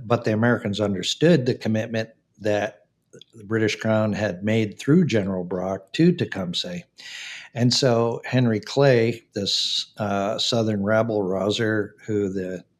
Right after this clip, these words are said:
uh, Northern representatives didn't like, but he ended up carrying the day, he basically out-negotiated the British,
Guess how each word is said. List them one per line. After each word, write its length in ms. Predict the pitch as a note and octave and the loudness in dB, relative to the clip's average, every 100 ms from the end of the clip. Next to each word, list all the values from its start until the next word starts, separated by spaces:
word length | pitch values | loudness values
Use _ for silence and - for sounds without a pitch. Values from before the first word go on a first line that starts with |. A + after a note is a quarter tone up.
| _ - | _ -12
uh, 520 | F#2+ F#2 F#2 F#2 F#2+ - | -8 -6 -6 -6 -8 -2
Northern 380 | A2 B2+ A#2 G#2+ | 2 4 4 2
representatives 680 | G2+ G2+ G2 G#2+ G#2 F#2+ | -2 -4 -4 -2 -2 -4
didn't 240 | E2+ G#2 F#2+ | -2 -2 0
like, 400 | F#2+ A2 G2+ - | 0 0 0 -6
but 140 | F#2+ | -8
he 80 | F#2+ | -6
ended 200 | G#2+ G#2 | -6 -4
up 180 | G2+ - | -6 -6
carrying 360 | A2 A2 G2+ | -4 -4 -2
the 80 | G2 | -6
day, 360 | F2+ G2+ G2+ F#2+ _ - - - - - - - - | -4 -2 -2 -6 _ -18 -18 -16 -18 -18 -20 -18 -4
he 360 | A#2 A#2+ - _ | -2 -2 -4 _
basically 460 | - C#3+ - A2+ A2+ | 4 4 4 0 0
out-negotiated 960 | A2 - A2+ G#2 A2+ A#2+ B2+ A2+ A2 | 0 -2 -6 0 2 2 0 -2 -2
the 80 | G2+ | -6
British, 560 | G2 G#2+ C3+ C#3 - | -2 0 2 0 -6